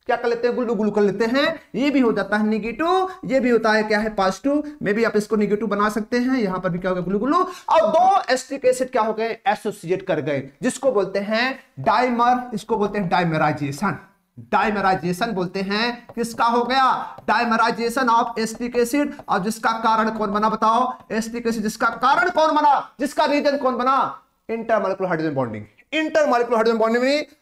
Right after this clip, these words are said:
अब देखो भैया, और example देख लेते हैं। आपने सुना होगा, आपने सुना होगा, ये भैया क्या है बताओ? Phenol है।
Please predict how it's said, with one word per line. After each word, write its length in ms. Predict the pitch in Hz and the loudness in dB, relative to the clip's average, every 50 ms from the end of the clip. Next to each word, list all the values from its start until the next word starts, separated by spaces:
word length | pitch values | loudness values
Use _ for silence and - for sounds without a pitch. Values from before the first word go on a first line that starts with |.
| _ _ | _ _
अब 180 | - 254 294 294 | 0 2 2 2
देखो 240 | 247 254 240 - 240 | 2 0 0 0 2
भैया, 280 | 214 220 233 226 233 - | 2 2 2 0 0 0
और 220 | - 196 208 208 190 | 2 2 2 2 2
example 460 | 170 135 139 170 165 165 - 170 170 | 0 0 0 0 0 0 0 -2 -2
देख 200 | 151 165 156 165 | -2 -4 -6 -6
लेते 200 | 165 151 - 175 | -6 -6 -6 -6
हैं। 440 | 175 190 196 208 233 240 233 - _ _ _ - | -4 -2 0 0 -2 -2 -6 -12 _ _ _ -2
आपने 320 | 185 190 196 - 233 247 | 0 0 0 0 -2 -2
सुना 280 | 240 240 240 240 247 247 | -2 -2 -4 -2 0 0
होगा, 680 | 247 202 233 226 220 233 254 262 262 - - - - - _ - | 0 2 2 0 2 2 2 2 2 0 -2 -6 -12 -18 _ -2
आपने 340 | 170 170 190 - - 196 196 | 0 0 0 0 -2 -4 -4
सुना 280 | 190 - 185 180 196 196 | -4 -4 -2 0 0 0
होगा, 540 | 175 190 190 170 190 202 208 214 208 - - _ _ - | 2 0 0 2 2 2 2 2 0 -4 -10 _ _ -10
ये 160 | 170 220 240 | -6 -6 -4
भैया 260 | 240 160 165 175 190 | -4 -2 0 0 0
क्या 200 | 180 - - 202 | 0 0 0 0
है 160 | 185 175 208 190 | 2 2 0 -2
बताओ? 500 | 190 - 208 196 208 233 233 233 - - | 0 2 4 4 4 4 0 -2 -6 -12
Phenol 540 | - - 233 254 247 262 269 269 269 254 196 | -10 -8 -6 -2 0 2 4 4 4 2 0
है। 340 | 151 156 156 151 156 - - | 0 -2 -2 -2 -2 -4 -6